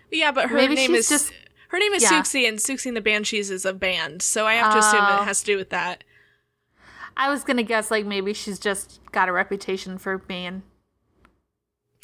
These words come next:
Speaker 1: I mean,
Speaker 2: a little
Speaker 1: maybe
Speaker 2: angry.
Speaker 1: she does have a temper, and that's what's happening. But I think maybe specifically it has to do with La Taupe, because everybody else's, like, Circle of Hell has, like, a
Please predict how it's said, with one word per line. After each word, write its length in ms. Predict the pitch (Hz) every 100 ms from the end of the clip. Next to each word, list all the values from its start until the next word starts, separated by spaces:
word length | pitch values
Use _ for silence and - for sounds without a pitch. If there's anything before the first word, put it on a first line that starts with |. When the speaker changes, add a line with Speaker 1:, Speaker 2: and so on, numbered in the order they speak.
| - -
Speaker 1:
I 100 | 339
mean, 220 | 440 349
Speaker 2:
a 60 |
little 140 | 214 208
Speaker 1:
maybe 160 | 466 480
Speaker 2:
angry. 120 | 403
Speaker 1:
she 140 | 403 381
does 360 | 320 339 381
have 200 | 359 330
a 80 | 269
temper, 540 | - 339 415 226 196
and 220 | 180 247 269
that's 240 | 277 -
what's 180 | 233 -
happening. 600 | 294 320 233 185 151 202 - - - - - _ _ _ _ _ _ _ _ _ _ _ _ _ _ _ _ _ _ _ _ _ _ _ _ _ _ _ _ _
But 320 | 220 277 262 -
I 80 | 269
think 300 | 349 339 -
maybe 320 | 277 277 294
specifically 800 | 294 - 233 269 262 330 349 330
it 80 | 269
has 300 | 285 277 -
to 60 |
do 120 | 254 311
with 180 | 349
La 80 | 359
Taupe, 360 | 370 370 381 -
because 340 | 254 254 233
everybody 480 | 254 254 254 262 247
else's, 560 | 196 220 240 220 208 208
like, 220 | 190 -
Circle 360 | - 214 208 202
of 80 |
Hell 180 | 208 190
has, 340 | 202 196 - -
like, 240 | 214 185
a 120 | -